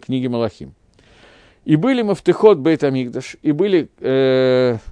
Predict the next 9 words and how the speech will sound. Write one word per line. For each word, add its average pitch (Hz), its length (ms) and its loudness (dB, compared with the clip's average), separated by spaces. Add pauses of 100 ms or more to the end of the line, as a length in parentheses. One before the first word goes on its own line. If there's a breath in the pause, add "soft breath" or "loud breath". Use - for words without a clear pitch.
(960)
ключи 147 440 -2
храма, 117 560 -4 (640 soft breath)
находились 165 640 -2
под - 280 -4
подушкой 147 540 0
Шломо 135 340 -4
Амелаха". 87 480 -10 (720 soft breath)
Аля 156 240 6
Тоша, 156 540 2